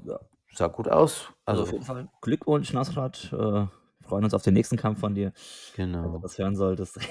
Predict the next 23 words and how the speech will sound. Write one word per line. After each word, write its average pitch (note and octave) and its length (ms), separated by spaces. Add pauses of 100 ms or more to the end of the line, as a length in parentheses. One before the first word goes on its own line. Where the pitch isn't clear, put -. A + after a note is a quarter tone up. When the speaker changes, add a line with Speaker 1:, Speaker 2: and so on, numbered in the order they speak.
(680)
Speaker 2:
Mhm. F2+ 200 (1700)
Ja, F#2+ 500
äh, - 20 (340)
dann, C3 320
äh, B2 520 (340)
fand - 340
ich C3 140
jetzt - 180
noch, D3 340
äh, - 60
bemerkenswert C3 960 (240)
bei A#2 140
den A#2+ 180
Prelims C3 760 (840)
die, G#2 720
ähm, F#2+ 1000
den G2 200
Kampf G#2 320
zwischen G#2+ 560
Charles G#2 480
Jourdain A2 440 (500)
gegen G2+ 580
Marcelo G#2 540